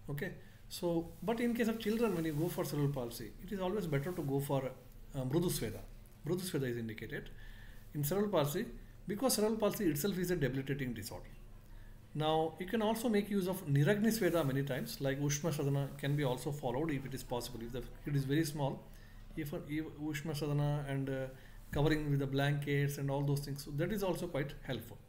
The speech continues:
Now, Svedana is not for the Shodhana purpose here. Here, in case of cerebral palsy, what we are giving Svedana,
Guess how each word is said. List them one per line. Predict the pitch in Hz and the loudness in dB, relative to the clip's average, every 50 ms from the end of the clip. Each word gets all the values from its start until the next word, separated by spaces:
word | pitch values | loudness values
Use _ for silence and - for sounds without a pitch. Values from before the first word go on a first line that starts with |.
| - - - - - - - - - - - - - | -18 -18 -16 -16 -16 -16 -16 -16 -16 -16 -16 -12 -6
Now, | - 190 | -2 -2
Svedana | - - 240 247 302 302 294 254 | 2 4 4 4 6 4 4 2
is | 226 - - | 2 0 2
not | 220 233 254 - - | 2 4 4 2 0
for | - 196 185 170 | 0 0 0 2
the | 165 170 165 160 165 - - | 2 2 2 2 0 -4 -6
Shodhana | 143 - - - 160 160 165 175 190 196 180 - | -6 -4 -4 0 0 2 2 2 2 2 2 2
purpose | - - - 127 117 - - | 0 0 -2 -4 -4 -6 -6
here. | - 117 113 127 147 143 - - - - - - - - - - | -6 -6 -6 -6 -6 -8 -12 -16 -18 -20 -20 -18 -18 -18 -18 -18
Here, | - - - 190 196 202 208 202 - - - - - - - - - - - - 165 151 143 143 - - - - - | -18 -6 -2 0 2 2 2 0 -4 -8 -14 -16 -18 -18 -18 -18 -18 -18 -14 -14 -12 -12 -12 -14 -14 -16 -16 -14 -10
in | 156 156 170 | -6 -4 -2
case | 165 180 175 175 | 0 0 0 0
of | 175 | 0
cerebral | - 160 170 175 170 | 0 0 0 0 2
palsy, | 180 160 139 - 160 | 0 0 0 0 0
what | 147 147 147 147 147 - | 0 0 0 0 0 0
we | 160 | 0
are | 156 | 0
giving | 147 143 143 147 170 156 127 117 - - - - - - - - - - - - - | 0 0 0 2 2 0 0 -2 -4 -6 -8 -12 -14 -16 -18 -18 -18 -16 -16 -12 -10
Svedana, | - - 151 160 170 170 131 127 | -4 0 2 2 2 2 0 -2